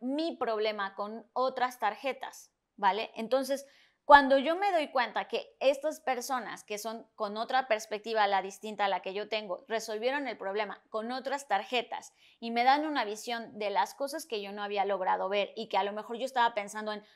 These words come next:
"No, pues voy a quitar todo y voy a empezar de cero", y ellos me dicen, "No, no quites todo, mejor agrega esto y hazlo de esta forma", y entonces yo puedo encontrar una nueva hipótesis. Entonces, a partir de esas tres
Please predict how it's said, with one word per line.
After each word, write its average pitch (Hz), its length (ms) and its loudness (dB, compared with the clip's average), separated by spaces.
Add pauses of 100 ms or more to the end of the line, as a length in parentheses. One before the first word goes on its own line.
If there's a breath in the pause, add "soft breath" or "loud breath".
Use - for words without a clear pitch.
"No, 320 160 0
pues 262 200 0
voy 294 180 6
a 294 100 -2
quitar 254 400 0
todo 302 320 8
y 320 60 4
voy 247 160 2
a 247 40 4
empezar 220 360 -2
de 226 100 -2
cero", 220 240 -2
y 208 100 -2
ellos 208 280 -2
me 196 80 -10
dicen, 202 340 -10
"No, 320 220 0
no 240 200 -6
quites 277 360 -6
todo, 302 320 2 (240 loud breath)
mejor 220 320 4
agrega 220 540 4
esto 269 420 -2 (240 soft breath)
y 214 580 -6
hazlo 208 300 4
de 196 100 4
esta 196 240 -4
forma", 262 540 0
y 226 80 -8
entonces 220 420 -8
yo 220 220 -6
puedo 220 180 -2
encontrar 202 580 -4
una 214 280 -8
nueva 208 240 -4
hipótesis. 196 760 -6
Entonces, 269 560 -2
a 233 200 6
partir 240 400 2
de 392 80 2
esas 339 320 0
tres 240 320 0